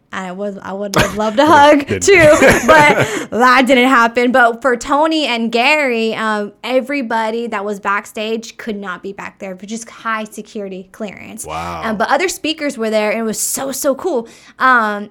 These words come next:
Speaker 1: and yeah, I remember it was so funny, <laughs> Jackson, because, um, my, my friend's client,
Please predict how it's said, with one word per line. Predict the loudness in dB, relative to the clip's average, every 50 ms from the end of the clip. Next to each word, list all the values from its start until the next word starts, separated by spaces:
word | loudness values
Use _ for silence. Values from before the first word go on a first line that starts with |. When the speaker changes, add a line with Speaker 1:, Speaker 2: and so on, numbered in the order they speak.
| _ -6
Speaker 1:
and | -4 -2 -2 -2 -4 -4 -6 -8 -8 -4
yeah, | 0 2 4 6 6 6 4 4
I | 2 0 0
remember | 0 0 0 0 -2 -2 -2 0 0 0 2 2 0 -2 -4 -8 -14 _ _ _ _ _ _ _ _ _ _ -2
it | 2
was | 4 4 2 2 2
so | 4 4 4 4 2 2
funny, | 2 2 2 4 4 4 6 6 6 4 2 -2 -2 -2 -2
<laughs> | -2 0
Jackson, | 2 2 2 2 0 0 2 2 4 4 4 4
because, | 2 2 2 0 -2 -4 -4 -4 -6 -10 -12 -14 -16 -10 -6
um, | -4 -4 -2 -2 -2 -4 -6 -8 -10 -12 -18 -20 -18 -14 -12 -10 -10 -10 -12 -14 -10 -8
my, | -6 -6 -4 -4 -6 -6 -8
my | -8 -10 -8
friend's | -6 -6 -6 -6 -6 -8 -12
client, | -8 -4 -4 -2 -2 -4 -6 -10 -12 -12